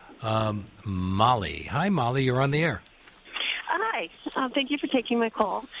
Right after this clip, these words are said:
Speaker 2: I was, uh, motivated to call in because what your guest is talking about speaks directly to me, because I did have a bout with chronic pain, and it started out as what I guess people might call a real injury. I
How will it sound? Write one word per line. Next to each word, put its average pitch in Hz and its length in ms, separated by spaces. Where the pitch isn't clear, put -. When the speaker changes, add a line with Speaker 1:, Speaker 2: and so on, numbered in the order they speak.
Speaker 2:
I 262 140
was, 285 260
uh, 247 280
motivated 277 440
to 226 80
call 262 300
in 294 180
because 220 280
what 262 120
your 262 100
guest 262 260
is 240 200
talking 247 380
about 196 320
speaks 233 260
directly 226 360
to - 120
me, 196 140
because 214 300
I 233 100
did 254 180
have 214 260
a 208 80
bout 208 260
with 202 160
chronic 196 380
pain, 214 360
and 202 420
it 214 180
started 240 300
out 220 240
as 202 220
what - 160
I 202 100
guess 202 220
people 214 200
might 196 160
call 196 240
a 202 80
real 220 320
injury. 196 520
I 196 100